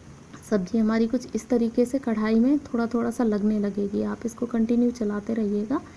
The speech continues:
और बस देखते देखते आप देखेंगे, चलाते चलाते ही आप देखेंगे कि आपकी सब्ज़ी पककर एकदम से तैयार हो जाएगी।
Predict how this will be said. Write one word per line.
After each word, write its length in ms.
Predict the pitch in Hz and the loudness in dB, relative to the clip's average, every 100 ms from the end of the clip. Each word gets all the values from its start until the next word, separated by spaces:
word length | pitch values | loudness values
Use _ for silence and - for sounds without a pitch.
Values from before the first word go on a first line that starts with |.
| - - - - - | -20 -20 -20 -12 -4
और 500 | 208 208 202 208 214 - | -2 0 -2 -2 -4 -4
बस 220 | 233 226 | -4 -4
देखते 340 | 220 214 - 226 | -2 -2 0 -2
देखते 300 | 226 226 226 | -2 -4 -4
आप 140 | 214 208 | -4 -2
देखेंगे, 480 | 214 - 240 262 294 | -4 0 0 2 0
चलाते 460 | - 214 208 220 | -2 -4 -4 -6
चलाते 380 | 214 220 214 214 | -4 -4 -2 0
ही 120 | 226 | 0
आप 120 | 220 | 0
देखेंगे 460 | 202 208 214 240 247 | 0 -2 -2 0 0
कि 120 | 240 | -2
आपकी 240 | 220 - 214 | -6 -6 -6
सब्ज़ी 360 | 202 190 349 - - - - - | -6 -4 -4 -6 -16 -20 -18 -8
पककर 380 | 208 - 254 285 - | -8 -6 -6 -6 -4
एकदम 340 | 214 - 208 | -4 -2 -2
से 180 | 202 277 | 0 -2
तैयार 640 | 277 208 202 208 226 226 | 0 0 2 2 0 0
हो 160 | 214 202 | 0 -2
जाएगी। 500 | 202 202 196 190 | -2 -2 -4 -6